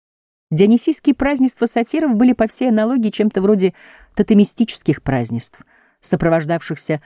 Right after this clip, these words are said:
ретроспективным отождествлением с мифическими предками или даже прямо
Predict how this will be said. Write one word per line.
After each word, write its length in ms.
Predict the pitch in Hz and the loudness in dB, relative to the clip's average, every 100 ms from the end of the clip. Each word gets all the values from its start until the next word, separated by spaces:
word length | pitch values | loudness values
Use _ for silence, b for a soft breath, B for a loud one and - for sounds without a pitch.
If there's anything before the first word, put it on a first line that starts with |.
| b | b
ретроспективным 920 | b 190 220 190 - 202 - 208 175 175 | b 2 2 0 -2 -4 -2 0 2 2
отождествлением 1040 | 185 180 180 160 185 - 180 170 143 135 131 b b | -2 -2 -2 0 -2 -2 2 2 4 2 0 b b
с 160 | b - | b 2
мифическими 600 | 196 180 180 - - 156 | 2 2 -2 -4 -2 0
предками 580 | 151 240 277 - 180 151 b b | 2 2 0 2 0 0 b b
или 180 | 220 220 | 4 4
даже 300 | 185 196 180 | 4 2 0
прямо 520 | - 170 233 262 165 | -2 -2 0 0 -2